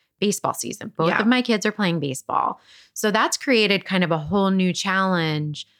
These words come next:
Speaker 1: But again, that's where the whiteboard comes in really handy. Like, you know, the other night, both kids had baseball games on Monday night, of course, at the same time. So I was, like, running back and forth between fields.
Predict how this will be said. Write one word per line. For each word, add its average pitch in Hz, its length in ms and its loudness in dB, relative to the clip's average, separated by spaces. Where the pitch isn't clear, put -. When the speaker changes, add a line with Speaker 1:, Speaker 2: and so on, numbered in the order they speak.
Speaker 1:
But - 100 -2
again, 220 220 2
that's 208 240 -2
where 370 100 2
the 370 80 0
whiteboard 220 460 0
comes 185 240 0
in 175 100 -2
really 156 300 -2
handy. 214 440 0
Like, 151 400 -2
you 196 180 2
know, 151 380 0
the 165 240 -2
other 190 260 2
night, 175 460 2
both 180 300 2
kids 220 280 0
had 196 160 0
baseball 165 360 0
games 151 280 -2
on 156 140 -2
Monday 147 260 -4
night, 139 380 -6
of 156 100 -14
course, 143 220 -6
at - 100 -12
the 165 60 -2
same 151 240 -2
time. 143 280 -4
So - 120 -4
I 139 120 -2
was, 151 100 -8
like, - 160 -8
running 147 240 0
back 147 180 -2
and 147 120 -4
forth 151 220 -4
between 151 280 -4
fields. 175 380 -2